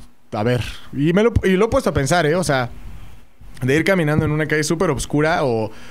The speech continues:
saber o sentirme en riesgo y decir, "¿Qué pasaría si me quitan mi celular ahorita?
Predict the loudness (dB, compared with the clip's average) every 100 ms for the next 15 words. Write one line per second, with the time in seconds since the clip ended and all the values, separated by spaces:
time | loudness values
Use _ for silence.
0 | -14 -6 -2 2 2 2 0 -2 0 0
1 | 0 0 0 0 0 -2 -6 -16 -20 -20
2 | -20 -18 -16 -16 -20 -20 -20 -20 -20 -12
3 | -4 -2 0 0 -2 -4 -12 -20 -20 -20
4 | -20 -20 -20 -20 -20 -20 -20 -20 -20 -20
5 | -20 -20 -8 -4 -2 -2 0 0 0 -2
6 | -2 -2 -2 -2 -2 -2 -2 -2 -4 -6